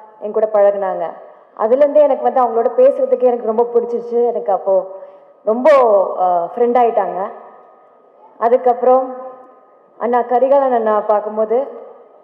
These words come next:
அப்படியே ஒரு, என்ன சொல்றது, ஒரு கம்பீரமான ஒரு பர்சனை நான் பார்த்தேன். அவரை பார்த்த உடனே ஒரு, ஒரு தைரியம் அப்படி அந்த மாதிரி இருந்தாரு.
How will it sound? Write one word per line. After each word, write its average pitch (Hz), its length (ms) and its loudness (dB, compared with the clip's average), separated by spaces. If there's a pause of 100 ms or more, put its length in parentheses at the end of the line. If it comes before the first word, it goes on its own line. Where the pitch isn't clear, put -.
(460)
அப்படியே 247 380 2
ஒரு, 220 500 2
என்ன 214 160 -2
சொல்றது, 175 400 -6
ஒரு 175 200 -4 (560)
கம்பீரமான 269 880 -2
ஒரு 214 260 0
பர்சனை 220 360 0
நான் 190 200 -6
பார்த்தேன். 196 360 -2 (840)
அவரை 247 240 2
பார்த்த 240 300 0
உடனே 254 260 0
ஒரு, 208 480 2 (280)
ஒரு 202 220 -4
தைரியம் 226 380 0
அப்படி 190 380 -4
அந்த 208 200 -2
மாதிரி 220 300 0
இருந்தாரு. 196 400 0